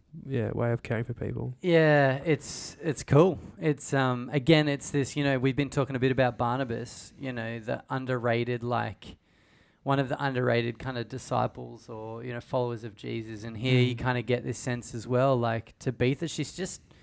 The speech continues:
Speaker 2: she's loving God, she's doing good, she's helping the poor.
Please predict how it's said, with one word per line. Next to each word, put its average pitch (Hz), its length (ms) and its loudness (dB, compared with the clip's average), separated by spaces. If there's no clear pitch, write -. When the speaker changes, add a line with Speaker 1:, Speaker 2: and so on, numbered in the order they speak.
Speaker 2:
she's 135 260 0
loving 147 480 4
God, 131 460 6
she's 113 160 -10
doing 147 280 4
good, 120 360 0
she's - 220 -12
helping 147 400 0
the 131 80 -2
poor. 113 640 -4